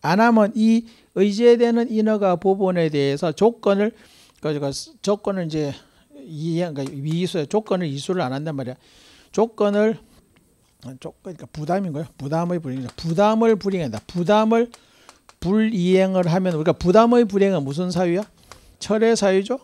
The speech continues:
그럼 철회 사유는 시허가가 의제됐다 하면은 뭡니까? 그러니까, 그러니까 얘가 처분이지만 이 시허가가 인허가 의제가 되면은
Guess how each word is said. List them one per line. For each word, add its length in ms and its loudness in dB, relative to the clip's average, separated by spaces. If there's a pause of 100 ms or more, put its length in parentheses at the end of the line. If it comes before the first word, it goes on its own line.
(100)
그럼 180 -2
철회 200 2
사유는 340 2 (500)
시허가가 1080 2 (340)
의제됐다 960 4
하면은 460 0
뭡니까? 280 -2 (360)
그러니까, 260 0
그러니까 240 -2 (260)
얘가 380 6
처분이지만 680 -4
이 180 -4
시허가가 760 0
인허가 440 4
의제가 320 4
되면은 440 2